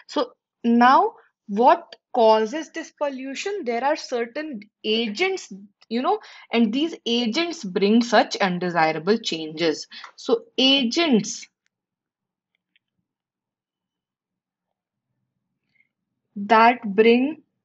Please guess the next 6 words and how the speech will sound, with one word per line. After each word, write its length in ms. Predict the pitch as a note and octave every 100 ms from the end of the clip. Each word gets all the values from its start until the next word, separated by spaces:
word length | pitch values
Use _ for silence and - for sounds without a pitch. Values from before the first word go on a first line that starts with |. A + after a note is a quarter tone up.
| _ _ _ _ _ _ _ _ _ _ _ _ _ _ _ _ _ _ _ _
such 560 | _ - - C4 C4+ - -
undesirable 1040 | G#3 G#3 G#3 G3 F#3 F3 F3 E3+ F3 A#3+ F4 - _ _ _ _ _ _ _ _ _ _ _ _ _ _ _ _ _ _ _ _ _ _ _ _ _ _ _ _ _ _ _ _ _
change 600 | - B3 A3+ B3 F3+ - _ _ _ _ _
are 220 | G3+ G3+
known 340 | G3 F#3 F3 F#3
as 320 | C4+ F4